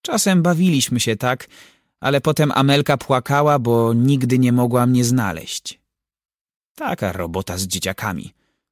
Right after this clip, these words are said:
bo Amelia była jeszcze dzieciakiem. Miała dopiero pięć lat. Ja już dzieckiem nie byłem.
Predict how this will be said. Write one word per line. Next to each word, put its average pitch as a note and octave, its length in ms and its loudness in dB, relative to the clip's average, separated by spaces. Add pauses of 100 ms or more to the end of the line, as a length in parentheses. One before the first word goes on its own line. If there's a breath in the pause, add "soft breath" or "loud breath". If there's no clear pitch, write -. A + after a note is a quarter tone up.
(160)
bo A#2 220 2
Amelia C3+ 440 4
była B2+ 220 2
jeszcze B2 280 0
dzieciakiem. F#2 640 -4 (480)
Miała A2+ 260 2
dopiero G#2+ 380 0 (160)
pięć A#2+ 540 0
lat. G2+ 520 -4 (520)
Ja D#3+ 200 2
już D#3+ 240 4
dzieckiem C#3+ 580 0
nie E3+ 140 4
byłem. G#2 460 0